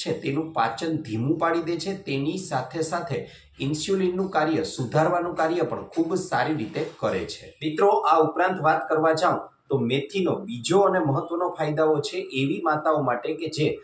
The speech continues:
પોતાના બાળકને દૂધ પીવડાવી રહી છે. જી હા મિત્રો, તેમના બ્રેસ્ટ મિલ્કમાં એટલે કે તેમના દૂધની ક્વોન્ટિટી અને ક્વોલિટીમાં ખૂબ જ સારો એવો વધારો કરે છે. તેની સાથે સાથે મિત્રો વાત કરવા જઈએ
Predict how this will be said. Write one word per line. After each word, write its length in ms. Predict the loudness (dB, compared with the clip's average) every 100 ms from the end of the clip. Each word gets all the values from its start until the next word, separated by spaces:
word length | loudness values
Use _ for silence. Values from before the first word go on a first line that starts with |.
| _ _
પોતાના 480 | -4 0 2 2 0 2
બાળકને 500 | 2 2 0 -4 -4
દૂધ 400 | -4 0 0 0 -4
પીવડાવી 360 | -2 -2 -2
રહી 220 | -6 -10
છે. 240 | -16 -18 -16 -8
જી 120 | -4
હા 140 | -2
મિત્રો, 280 | -4 -8 -10 -10 -14 _ -6
તેમના 220 | -2 -2
બ્રેસ્ટ 440 | 2 4 2 2 -6
મિલ્કમાં 460 | -6 -6 -6 -4
એટલે 200 | -4 -6
કે 200 | -6 -6 -6 _ _
તેમના 240 | -4 0 0
દૂધની 500 | -2 -4 -2 0 0 0
ક્વોન્ટિટી 520 | -2 0 -4 -6 -8 -4
અને 180 | -2 -2
ક્વોલિટીમાં 720 | -2 2 4 4 0 -4 -4
ખૂબ 280 | -4 -2 0
જ 160 | 0 -2
સારો 500 | 0 2 4 4 4
એવો 240 | 4 4
વધારો 440 | 2 0 2 2 0
કરે 220 | 0 -4 -6
છે. 180 | -10 -14 -6
તેની 300 | -4 -2 -4
સાથે 420 | -2 0 0 -4
સાથે 320 | -4 -4 -4 -4
મિત્રો 320 | -4 0 2
વાત 300 | 2 2 0
કરવા 220 | -2 0
જઈએ 380 | 0 0 -2 -2